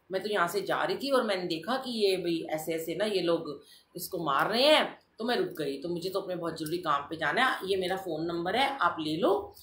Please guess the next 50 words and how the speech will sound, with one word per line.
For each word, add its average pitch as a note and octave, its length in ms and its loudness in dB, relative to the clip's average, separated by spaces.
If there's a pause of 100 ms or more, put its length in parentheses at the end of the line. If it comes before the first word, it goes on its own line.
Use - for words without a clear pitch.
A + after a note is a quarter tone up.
(200)
और F#3+ 120 6
अगर F#3 180 6
आपको F3+ 220 2
कोई G3+ 140 2
ज़रूरत F3 320 0
हो G3+ 60 -8
तो C4+ 100 0
मुझे G#3 260 -2
phone C#3 260 -6
कर A#2+ 140 -10
लेना। - 360 -16 (400)
और G#3 160 2
मैंने F3+ 240 0
ना C4 100 4
चुपचाप C4 680 -2
ना G3 100 0 (160)
उस - 180 -8
लड़की, F3 560 -4 (100)
मतलब F3+ 480 -2
उस F#3+ 160 -4
लड़की E3 260 0
को F#3 120 -8
बोला D3 280 -4
कि G#3+ 440 -6
ये E3 120 -4
मेरा D3+ 200 -4
बेटे D#3 220 -8
phone C#3 320 -12
number D3+ 280 -2
है, A3 80 2
कोई G3 220 -2
बात C#3 280 -2
हो C#3+ 60 -12
तो - 240 -18
मुझे F#3+ 160 -8
phone B2 260 -12
करिए। - 240 -20 (1600)
अब B3+ 100 6
संगत G3 400 2
जी, A3 340 -4 (180)
मैं F#3 100 2
अपने D3+ 220 -4
studio D3 340 -8
में D3 80 -6
वापस G3 360 -2
आ C4+ 80 2
गई। A3+ 160 -8 (800)
तो C#3+ 120 -8
मैं D#3+ 120 -8
तो G3 80 -6